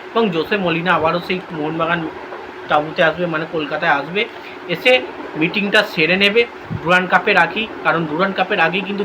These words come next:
দল গুছিয়ে নিতে হবে কে কে দলে আসছে না আসছে, কারণ আইএসএলের জন্য কিন্তু আগে থেকেই কিন্তু সব কিছু ঠিকঠাক করে রাখতে হবে। তো সেক্ষেত্রে কাকে দলে নিলে ভালো হয় না হয় সে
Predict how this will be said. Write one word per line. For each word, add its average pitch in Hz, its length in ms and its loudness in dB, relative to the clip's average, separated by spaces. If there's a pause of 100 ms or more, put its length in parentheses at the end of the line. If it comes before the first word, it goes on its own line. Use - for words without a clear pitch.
দল 165 220 4
গুছিয়ে 170 320 -6
নিতে 185 200 -2
হবে 196 160 2 (120)
কে 165 200 -2
কে 185 100 0
দলে 156 280 2
আসছে 151 280 0
না 151 120 -4
আসছে, 165 360 -2 (380)
কারণ 160 220 0
আইএসএলের 185 480 2
জন্য 185 220 0
কিন্তু 185 220 -4 (240)
আগে 165 120 0
থেকেই 185 320 -4
কিন্তু 180 160 -6
সব 175 220 -2
কিছু 180 240 -8
ঠিকঠাক - 360 -2
করে 143 160 -4
রাখতে 127 280 -6
হবে। 123 160 -10 (360)
তো - 60 -12 (100)
সেক্ষেত্রে 190 360 -2
কাকে 175 300 0
দলে 160 260 0
নিলে 170 220 0
ভালো 143 320 -2
হয় 170 120 4
না 156 200 0
হয় 170 120 2
সে 156 140 -8